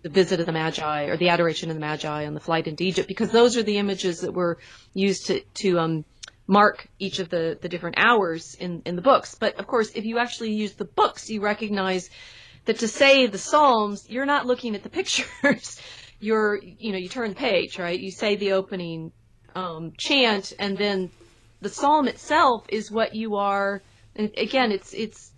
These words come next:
it's a twinning of affect and intellect that I, I think modern devotion tends not to privilege anymore or to appreciate,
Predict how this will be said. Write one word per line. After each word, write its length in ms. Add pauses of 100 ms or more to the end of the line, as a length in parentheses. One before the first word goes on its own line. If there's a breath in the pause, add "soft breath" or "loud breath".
it's 180
a 40
twinning 400
of 80
affect 460
and 100
intellect 520
that 120
I, 280
I 80
think 240
modern 420
devotion 580 (200)
tends 340
not 300
to 80
privilege 600
anymore 480 (280 loud breath)
or 100
to 120
appreciate, 640